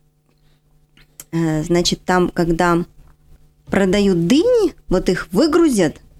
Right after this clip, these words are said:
целая-целая гора рядом сидит на ночь, э, значит, э, мужчина в тулупе с ружьем,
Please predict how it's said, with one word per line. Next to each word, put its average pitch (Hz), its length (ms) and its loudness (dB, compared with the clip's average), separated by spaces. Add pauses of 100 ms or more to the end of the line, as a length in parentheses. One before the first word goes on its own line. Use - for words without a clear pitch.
(340)
целая-целая 220 1120 2
гора 170 460 0 (460)
рядом 180 460 2
сидит 160 520 0
на 170 260 2
ночь, 147 320 0 (260)
э, 147 400 2
значит, 151 400 -2
э, 147 200 -6 (180)
мужчина 254 420 2
в 302 100 -8
тулупе 339 560 2 (460)
с - 120 -2
ружьем, 175 540 2